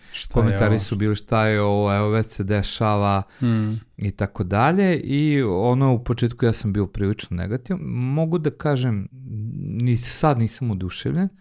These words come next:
Speaker 2: ali, ovaj, malo smo istražili o čemu se dešavalo.
Speaker 1: Mm.
Speaker 2: Znači, ne radi se o tome da je bilo redovno bogosluženje,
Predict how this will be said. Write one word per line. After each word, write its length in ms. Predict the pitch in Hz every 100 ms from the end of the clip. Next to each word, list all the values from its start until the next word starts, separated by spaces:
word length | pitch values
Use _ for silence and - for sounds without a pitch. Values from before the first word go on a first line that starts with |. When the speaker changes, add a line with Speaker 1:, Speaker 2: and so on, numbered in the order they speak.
| _ _ _ _ _ _ _
Speaker 2:
ali, 440 | - 113 123 127 120
ovaj, 300 | 113 113 117
malo 260 | 113 117
smo 180 | 113 117
istražili 420 | 101 113 107 113
o 40 | 104
čemu 220 | 107 98
se 160 | - 85
dešavalo. 720 | 95 - 117 113 120 147 120
Speaker 1:
Mm. 80 | -
Speaker 2:
Znači, 380 | 104 101 -
ne 240 | 101 104 113
radi 240 | 139 131
se 180 | 98 -
o 40 |
tome 260 | - 110 104
da 100 | 95
je 60 | 92
bilo 320 | 104 101 95
redovno 500 | 107 107 107 104 90
bogosluženje, 840 | 87 92 101 - - 87 101 160